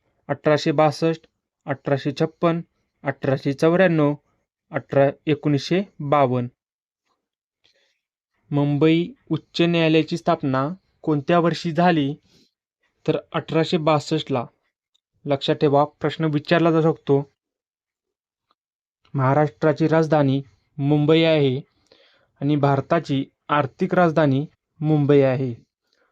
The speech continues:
दोन्ही प्रश्न लक्षात ठेवा. मुंबई उच्च न्यायालयाची स्थापना झाली आहे अठराशे बासष्टला. ऑप्शन एक या प्रश्नाचं योग्य उत्तर होईल.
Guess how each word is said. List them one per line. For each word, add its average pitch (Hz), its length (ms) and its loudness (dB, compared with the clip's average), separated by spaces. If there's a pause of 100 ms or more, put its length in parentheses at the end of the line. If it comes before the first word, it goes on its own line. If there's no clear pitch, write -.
(140)
दोन्ही 143 260 2
प्रश्न 156 300 -2
लक्षात 156 280 -2
ठेवा. 143 340 2 (2000)
मुंबई 143 260 0
उच्च 160 240 0
न्यायालयाची 160 360 0
स्थापना 160 280 -2
झाली 156 200 2
आहे 156 300 2 (180)
अठराशे 156 480 -6
बासष्टला. 151 600 -2 (500)
ऑप्शन 143 400 -2 (140)
एक 165 280 -2 (640)
या 147 120 0
प्रश्नाचं 160 520 -4
योग्य 156 300 0
उत्तर 170 220 -2
होईल. 151 320 0